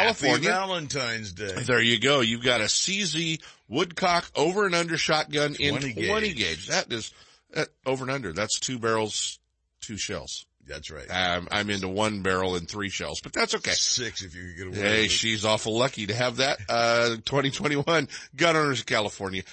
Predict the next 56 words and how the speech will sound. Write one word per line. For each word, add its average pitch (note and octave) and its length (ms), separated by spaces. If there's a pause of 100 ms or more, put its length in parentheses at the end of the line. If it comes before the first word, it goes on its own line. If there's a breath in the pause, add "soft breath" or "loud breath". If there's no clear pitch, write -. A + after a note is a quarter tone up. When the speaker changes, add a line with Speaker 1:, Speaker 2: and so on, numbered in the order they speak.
(160 loud breath)
Speaker 1:
They B2 140
are G#2+ 260
in C3 300
their F#2+ 180
forty-sixth - 880
year B2+ 280
of E2+ 80
fighting G#2 380
for G#2+ 140
your G2+ 140
gun A2+ 200
rights. A#2 280
Make D3 180
sure E3 160
you're E3+ 180
supporting F#3 480
them B2+ 160 (320 loud breath)
'cause F2+ 240
they're B2+ 160
out B2 160
there B2 140
supporting A2 440
you. D2 200 (800 soft breath)
Speaker 2:
Well, A2+ 320
I A2 120
tell D3 220
you C#3 120
what, B2+ 180
we G#2+ 80
got A#2 160
Mister A#2 260
Ogney A2 420
on D#2+ 80
hold. F#2 260
He's G#2 160
coming G2+ 280
up F2+ 160
next, F2+ 480
but, D#2+ 140 (180)
uh, E2+ 160 (520)
Mister F3 240
Ogney C3 440
hasn't G2+ 300
been F2 140
fishing - 360
a C#2 100
lot G1+ 280
lately. - 260
Speaker 1:
No. B2 300
Speaker 2:
Unless C#3+ 340
he's C#3 160
doing C3 220
a A2 40
little A2 180
steelhead F#2+ 560
fishing. D2+ 320